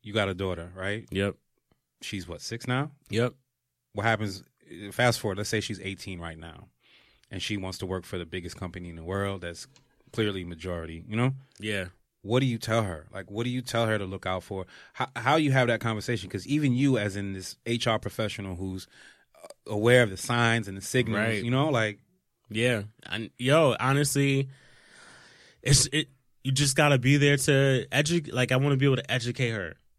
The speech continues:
Speaker 1: Mm-hmm.
Speaker 2: right? And be able to know, like, for her to know that I'm there and these are the signs that you should be looking out for. And hopefully she trusts me enough to have those conversations where she's not making, um,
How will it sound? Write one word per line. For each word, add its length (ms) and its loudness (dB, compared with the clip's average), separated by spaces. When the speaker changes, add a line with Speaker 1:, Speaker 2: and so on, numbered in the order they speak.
Speaker 1:
Mm-hmm. 280 -12
Speaker 2:
right? 200 2
And 100 -2
be 100 4
able 180 0
to 100 2
know, 220 -2
like, 240 -4
for 120 4
her 140 4
to 80 6
know 240 4
that 300 2
I'm 220 0
there 420 2
and 460 -4
these 220 2
are 80 4
the 100 0
signs 340 0
that 120 0
you 220 -6
should 160 -2
be 100 0
looking 300 -2
out 140 -4
for. 340 -10
And 140 -6
hopefully 360 0
she 160 -2
trusts 300 -2
me 100 -4
enough 200 -4
to 80 -8
have 200 -6
those 140 -6
conversations 720 -4
where 220 -4
she's 200 -6
not 180 -2
making, 520 -4
um, 720 -4